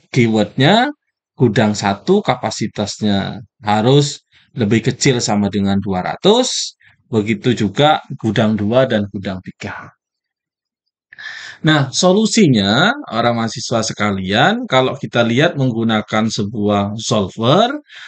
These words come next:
maka akan didapatkan hasil seperti ini, bahwa dari pabrik satu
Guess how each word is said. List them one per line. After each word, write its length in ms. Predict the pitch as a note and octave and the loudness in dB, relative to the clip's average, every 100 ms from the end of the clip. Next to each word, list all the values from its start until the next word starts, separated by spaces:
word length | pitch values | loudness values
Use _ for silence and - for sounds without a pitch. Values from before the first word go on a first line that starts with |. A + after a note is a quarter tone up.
| - B2 | -8 -2
maka 440 | A#2 - G#3 A#3 | -2 0 0 2
akan 640 | B2+ C#3+ - F3 G#3 A3 - | 0 -2 0 0 2 -2 -6
didapatkan 880 | C#3+ B2+ A#2+ B2 A#2+ B2+ - F3+ C#3 | -2 0 2 2 0 -4 0 0 2
hasil 400 | B2 - D3+ D3+ | 2 2 2 2
seperti 560 | D3+ C#3+ C#3 D#3 D#3 | -2 -4 -2 2 4
ini, 320 | E3 C#3+ G#2+ G2+ - - - _ - | 6 4 2 -6 -18 -20 -20 _ -2
bahwa 600 | B2 B2 A#2+ B2 D3+ F3+ | 0 2 2 4 4 2
dari 480 | C#3 A2+ A2+ F3+ | 2 0 2 0
pabrik 480 | - D3+ C#3+ C3 C#3 | 2 0 0 0 0
satu 800 | - B2 G#2 - B2 C#3+ G#3 C#4 | -2 -6 -6 -2 2 4 4 0